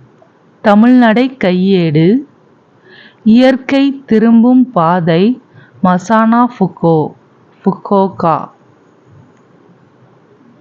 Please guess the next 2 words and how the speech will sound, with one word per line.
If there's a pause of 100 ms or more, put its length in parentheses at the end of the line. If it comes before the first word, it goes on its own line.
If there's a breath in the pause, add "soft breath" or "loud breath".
(1300)
சுற்றுச்சூழல்
கல்வி